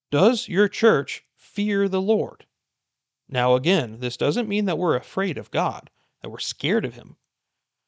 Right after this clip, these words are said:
But what it's talking about is, do we give God the reverence? Do we give him the honor and the respect that he deserves? Do we understand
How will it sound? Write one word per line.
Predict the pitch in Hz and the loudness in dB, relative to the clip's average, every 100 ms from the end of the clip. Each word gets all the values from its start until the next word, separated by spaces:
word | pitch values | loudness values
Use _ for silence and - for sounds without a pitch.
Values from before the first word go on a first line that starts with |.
| _ | _
But | 123 | -2
what | 131 | 0
it's | 131 | -2
talking | - 170 214 226 | 0 0 2 0
about | 151 131 127 123 | 0 0 0 0
is, | 131 123 - _ | -4 -6 -10 _
do | - 170 | -8 -2
we | 240 214 | -2 -2
give | 175 175 170 143 | 0 2 0 -2
God | 131 127 117 104 113 _ _ _ _ | -4 -2 -2 -4 -10 _ _ _ _
the | 113 | -10
reverence? | 110 131 147 113 - _ - - _ _ | 0 2 2 -2 -10 _ -16 -16 _ _
Do | 123 | -8
we | 131 | -6
give | 156 175 - | 0 0 0
him | 160 | -4
the | 135 - | -4 -8
honor | 131 143 170 123 107 | -2 0 0 -2 -8
and | 117 117 | -12 -12
the | |
respect | 113 110 - - - 165 - _ - _ _ _ | -12 -10 -12 -8 -4 -4 -4 _ -20 _ _ _
that | 120 113 | -6 -4
he | 135 | -8
deserves? | 123 110 127 170 87 - - - _ _ _ _ _ _ _ _ _ _ _ _ _ | -6 -8 -2 -2 -2 -14 -20 -20 _ _ _ _ _ _ _ _ _ _ _ _ _
Do | 139 | -4
we | 160 202 208 - _ _ _ - | 2 2 2 -2 _ _ _ 0
understand | 175 165 - - 151 151 123 | 2 2 -4 -4 -2 0 -4